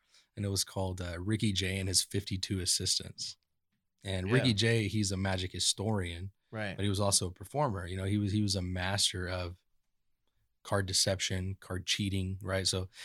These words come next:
Speaker 1: you, you know me as doing magic, right? But
Speaker 2: Yeah.
Speaker 1: I'm super heavy into misdirection. I'm super heavy into, like, deception and
Speaker 2: Of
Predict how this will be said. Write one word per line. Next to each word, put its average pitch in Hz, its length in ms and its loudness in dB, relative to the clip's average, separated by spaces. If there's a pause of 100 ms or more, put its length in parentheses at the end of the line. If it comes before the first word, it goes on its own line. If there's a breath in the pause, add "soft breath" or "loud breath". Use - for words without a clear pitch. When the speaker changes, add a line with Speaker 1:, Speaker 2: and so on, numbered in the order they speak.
Speaker 1:
you, 117 100 2
you 127 140 4
know 170 120 4
me 123 120 6
as 107 80 6
doing 98 180 0
magic, 90 420 -2
right? 92 140 0
But 151 60 2
Speaker 2:
Yeah. 156 100 6
Speaker 1:
I'm 117 100 4
super 120 380 6
heavy 101 300 2
into 92 140 0
misdirection. 95 800 -4
I'm 90 120 -4
super 101 320 0
heavy 92 320 -2
into, 90 260 -6
like, 87 180 -10
deception 92 720 0
and 87 140 -8
Speaker 2:
Of 127 100 -8